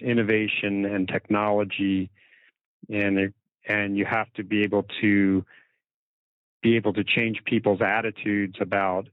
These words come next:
energy so that they understand, you know, the importance of making transitions.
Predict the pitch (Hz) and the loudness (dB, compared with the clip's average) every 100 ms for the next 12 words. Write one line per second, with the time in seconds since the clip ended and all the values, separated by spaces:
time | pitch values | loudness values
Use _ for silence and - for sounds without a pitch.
0 | - 113 113 107 98 98 95 92 - - | -4 -2 0 -2 0 0 0 -2 -8 -4
1 | 110 101 101 98 - 101 98 95 - - | 0 2 2 0 -2 0 0 -2 -4 -2
2 | 104 104 98 92 95 92 90 87 98 _ | 0 0 -2 -2 0 2 2 0 -4 _
3 | _ _ _ - 110 107 - 135 110 101 | _ _ _ 0 2 2 4 2 2 -2
4 | 98 107 117 120 110 101 - 101 95 92 | 0 2 2 0 -2 -2 -2 0 0 2
5 | 90 - 87 | 0 0 -4